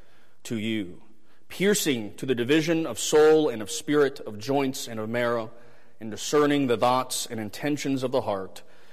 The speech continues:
And no creature is hidden from his sight, but all are naked and exposed to the eyes of him to whom we must give an account. Will you make the word central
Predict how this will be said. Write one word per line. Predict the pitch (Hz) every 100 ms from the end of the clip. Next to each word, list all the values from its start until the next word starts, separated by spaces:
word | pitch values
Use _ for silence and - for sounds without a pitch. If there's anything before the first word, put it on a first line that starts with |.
| - -
And | 107
no | 117 117
creature | - 139 - 127
is | 113
hidden | - 170 170 165
from | 156 147
his | 135
sight, | - 151 110 - - - - - -
but | 117
all | 127 143 143 123
are | 123
naked | 123 143 170 175 151
and | 123
exposed | 110 - - 147 151 151 147
to | -
the | 123
eyes | 127 135 147
of | 156 -
him | 120 95 92 - - -
to | 113
whom | 113 117 113
we | 139 120 98 - - - - -
must | 101 -
give | 123 113 107 110 101 - - -
an | 113
account. | 104 101 90 - - - - - - - - - - - -
Will | 123 127
you | 143
make | 143 160 131 - - - -
the | -
word | 113 135 143 117 98
central | - - 175 - - -